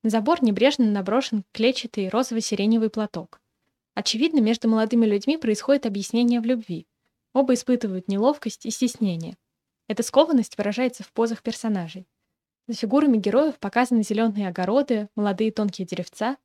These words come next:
хозяйственные постройки, дома и шпиль церкви. Юноша одет в рабочую одежду, белую рубашку, темные брюки и специальный фартук. На девушке серая кофточка и длинная коричневая юбка.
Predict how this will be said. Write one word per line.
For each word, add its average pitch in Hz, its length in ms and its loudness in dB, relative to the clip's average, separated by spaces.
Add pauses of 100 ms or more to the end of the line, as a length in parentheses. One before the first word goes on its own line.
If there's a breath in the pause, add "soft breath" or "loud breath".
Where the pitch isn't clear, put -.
(180)
хозяйственные 196 600 -4
постройки, 214 680 -4 (200)
дома 202 300 -2
и 269 40 0
шпиль 254 280 -2
церкви. 185 500 -8 (680)
Юноша 277 380 0
одет 247 240 2
в - 60 -8
рабочую 233 420 0
одежду, 190 580 -4
белую 196 280 0
рубашку, 190 500 -2
темные 196 420 -2
брюки 240 360 -2
и - 120 -14
специальный 233 480 -2
фартук. - 480 -10 (600)
На 208 100 -2
девушке 285 380 2
серая 220 320 -2
кофточка 262 540 -2
и 185 140 -8
длинная 247 380 0
коричневая 214 540 -2
юбка. 202 400 -6